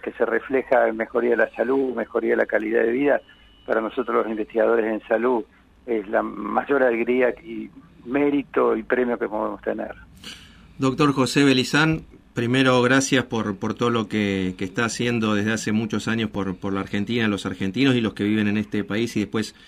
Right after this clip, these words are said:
Speaker 2: esto trasladarlo al mundo por las investigaciones que, eh, que estábamos ahí abordando y comentando, que le permitieron este Premio Internacional Ganar Canadá veinte veintitrés.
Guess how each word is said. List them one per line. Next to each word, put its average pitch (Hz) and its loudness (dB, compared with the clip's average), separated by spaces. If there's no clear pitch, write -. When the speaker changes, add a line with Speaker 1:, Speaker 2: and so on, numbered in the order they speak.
Speaker 2:
esto 110 -2
trasladarlo 110 0
al 110 2
mundo 123 2
por 104 0
las 101 0
investigaciones 104 -2
que, 92 -2
eh, 107 0
que 107 -2
estábamos 110 -2
ahí 113 0
abordando 110 0
y - -4
comentando, 107 0
que 104 -4
le 95 -2
permitieron 101 -2
este 101 -4
Premio 107 0
Internacional 104 -2
Ganar 113 -2
Canadá 104 -2
veinte 113 -2
veintitrés. 160 2